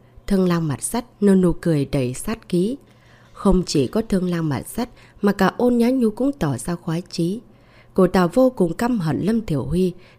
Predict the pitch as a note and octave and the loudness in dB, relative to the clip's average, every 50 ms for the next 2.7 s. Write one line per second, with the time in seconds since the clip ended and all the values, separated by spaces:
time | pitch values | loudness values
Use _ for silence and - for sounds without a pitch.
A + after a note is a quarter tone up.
0 | - - G3 - - F#3 E3+ F3 - F3 D#3+ D#3 D#3 D#3 - C4+ C#4 A#3 D#3 B2 | 2 4 4 6 4 2 0 0 0 0 0 2 0 0 0 0 2 2 0 0
1 | - - G3+ G3 G3 - F#3+ F3+ F3+ F3 F3 F3 - _ - - G#3+ C4+ - - | -2 -2 -4 -4 -2 0 0 0 2 0 -2 -4 -10 _ -6 -2 0 0 0 -2
2 | - D#4 - - F3+ D3+ B2+ - - D3 D#3+ E3+ G#3 B3+ | -4 -6 -2 0 0 0 0 -2 -4 -2 -2 -2 -2 -4